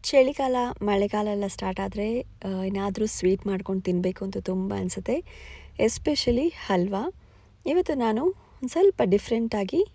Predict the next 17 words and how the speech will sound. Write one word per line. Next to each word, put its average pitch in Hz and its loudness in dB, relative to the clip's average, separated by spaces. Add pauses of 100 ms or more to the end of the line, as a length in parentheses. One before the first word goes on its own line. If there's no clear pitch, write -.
(140)
ಬೀಟ್ರೂಟ್ 226 -4
ಹಲ್ವಾ 202 -2
ಹೇಗೆ 196 -2
ಮಾಡೋದು 190 -2
ಅಂತ 185 -2
ತೋರಿಸ್ತೀನಿ. 185 -4 (800)
ಸ್ವಲ್ಪ 381 2
ಯುನೀಕ್ 208 2
ಆಗಿದೆ, 220 0 (200)
but 214 -4
ಅಲ್ಟಿಮೇಟ್ 208 -2
ಆಗಿದೆ 190 -4
ಟೇಸ್ಟ್ 185 -4
ಅಂತೂ. 190 -2 (800)
ನಾನಿಲ್ಲಿ 302 2
ಫಸ್ಟ್ 254 -2
ನಾಲ್ಕು 226 0